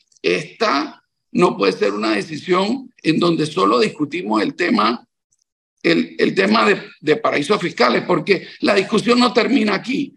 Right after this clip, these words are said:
Déjenme decirle dónde va a terminar la, la, la discusión. La discusión va orientada hacia, hacia generar lo que, lo que llaman en inglés harmful tax competition. Son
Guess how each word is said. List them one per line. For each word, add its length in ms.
Déjenme 320
decirle 280
dónde 160
va 140
a 40
terminar 480
la, 300
la, 260
la 140
discusión. 540
La 140
discusión 460
va 100
orientada 800
hacia, 600
hacia 480
generar 680
lo 180
que, 240
lo 160
que 200
llaman 300
en 140
inglés 840
harmful 600
tax 360
competition. 800
Son 380